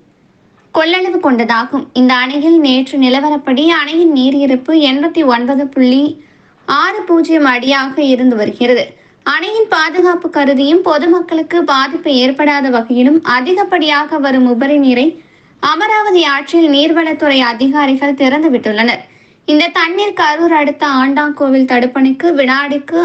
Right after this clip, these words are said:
ஆறாயிரத்து நூற்று தொண்ணூறு கன அடி நீர் தற்போது வந்து கொண்டுள்ளது. கரூர் மாநகர பகுதி வழியாக செல்லும் அமராவதி ஆறு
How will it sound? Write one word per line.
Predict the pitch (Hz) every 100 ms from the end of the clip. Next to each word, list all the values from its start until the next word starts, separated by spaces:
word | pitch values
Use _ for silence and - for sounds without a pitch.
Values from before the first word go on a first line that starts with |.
| 339 -
ஆறாயிரத்து | 262 294 349 349 339 339
நூற்று | 311 285 285 -
தொண்ணூறு | 302 277 262
கன | 233 240 294
அடி | 311 285
நீர் | 247 285 -
தற்போது | 285 254 285 262
வந்து | 247 226 233
கொண்டுள்ளது. | 254 208 202 220 220 - _ _ _ _ _ _ -
கரூர் | 349 359 392 330
மாநகர | 294 311 339 339 320
பகுதி | 294 269 277
வழியாக | 254 240 254 247 262 285
செல்லும் | - 262 254 - 240
அமராவதி | 262 330 349 311 262
ஆறு | 233 247